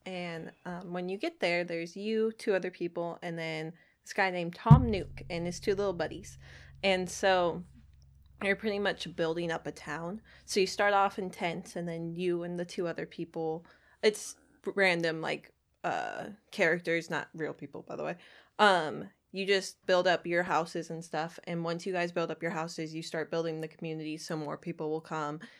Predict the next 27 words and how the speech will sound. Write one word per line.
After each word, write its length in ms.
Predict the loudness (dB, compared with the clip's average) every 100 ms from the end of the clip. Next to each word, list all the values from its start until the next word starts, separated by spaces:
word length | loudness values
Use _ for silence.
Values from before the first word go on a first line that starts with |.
| -20 _
and 140 | -2 0
live 140 | 0
on 160 | -2 -2
your 120 | -4
land. 420 | -4 -4 -4 -6
And 160 | -4 -4
then 120 | -2
you 100 | -4
have 120 | -6
to, 60 | -4
like, 280 | -4 -4 -8
collect 500 | -4 0 2 0 -2
wood, 600 | 0 2 4 2 0 -4
collect 400 | -2 0 0 -2 -2
iron, 580 | 0 0 0 -2 -2 -6 -14 -20 _
all 160 | 2 2
this 180 | 2 0
different 380 | -2 -2 -4 -4
type 280 | -4 -2
of 100 | -6
stuff 340 | -2 0 0 0
to, 80 | -4
like, 220 | -4 -6 -2
build 400 | 0 2 0 -2 -2
other, 440 | 0 2 2 0 -8 _ _ _ _ -4
um, 460 | -4 -4 -8 -12 -14 _
structures. 800 | -18 -8 -4 -4 -2 -4 -4